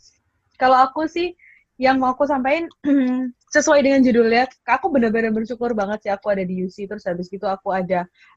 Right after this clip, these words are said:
eh, apa namanya, di V C D gitu ya, karena banyak hal yang secara emosional, secara pekerjaan, secara apa namanya, eh, akademis juga berkembang sangat luar biasa gitu. Cuman pesanku buat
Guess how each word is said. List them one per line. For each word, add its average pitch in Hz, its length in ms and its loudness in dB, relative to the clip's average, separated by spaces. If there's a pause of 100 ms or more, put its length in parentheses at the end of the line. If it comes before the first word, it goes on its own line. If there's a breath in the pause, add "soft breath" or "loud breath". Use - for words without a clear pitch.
eh, 202 400 4
apa 214 240 -2
namanya, 208 560 -6
di 196 160 -6
V 208 80 -12
C 196 160 -10
D 185 240 -6
gitu 180 160 -10
ya, 185 160 -2
karena 202 320 -8
banyak 190 320 -2
hal 196 240 0
yang 196 240 -2 (540)
secara 185 400 0
emosional, 185 720 -2
secara 180 800 -2
pekerjaan, 185 800 -2
secara 180 640 -4
apa 180 320 -4
namanya, 196 480 -8 (400 soft breath)
eh, 190 600 2 (120)
akademis 202 480 -4
juga 208 240 0
berkembang 190 480 -4
sangat 190 240 -10
luar 185 160 -4
biasa 185 480 -8
gitu. - 240 -20
Cuman 247 160 -10
pesanku 247 400 -8
buat 208 160 -2